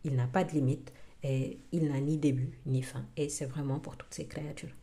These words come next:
Alhamdulillah. Dé-, déjà, ça, c'est une bonne nouvelle, <laughs> je trouve. Alors, ñu,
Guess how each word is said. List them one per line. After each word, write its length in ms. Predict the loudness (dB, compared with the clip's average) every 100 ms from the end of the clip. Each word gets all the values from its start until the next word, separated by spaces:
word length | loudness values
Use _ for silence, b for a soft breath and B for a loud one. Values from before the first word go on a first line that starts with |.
| -12
Alhamdulillah. 640 | -4 0 2 0 -2 -8 -10 -16 -16 -2
Dé-, 200 | 4 4 6
déjà, 220 | 6 6
ça, 160 | 6
c'est 120 | 4 6
une 120 | 8
bonne 200 | 8 8
nouvelle, 260 | 6 4 0 -6
<laughs> 160 | 0 0
je 160 | 2
trouve. 300 | 2 2 0 0 -14 -20 -6 0 2 B B -2 -4 B B B B B 4
Alors, 240 | 6 8
ñu, 200 | 8 8